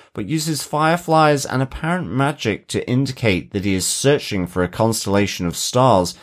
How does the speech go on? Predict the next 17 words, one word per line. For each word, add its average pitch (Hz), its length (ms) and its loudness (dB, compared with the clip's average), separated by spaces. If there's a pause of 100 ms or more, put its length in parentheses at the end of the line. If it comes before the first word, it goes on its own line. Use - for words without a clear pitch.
(240)
that 117 120 -4
Nori 165 460 0
does 156 220 -2
not 131 160 4
recognize, 117 840 0 (460)
but 104 100 -8
she 117 160 -2
knows 135 400 2
of 104 80 -2
someone 120 480 0
who 92 180 0
can 85 160 -4
help. 104 460 -8 (880)
Back 135 260 2
in 143 100 2
the 131 60 2
Southlands, 147 760 0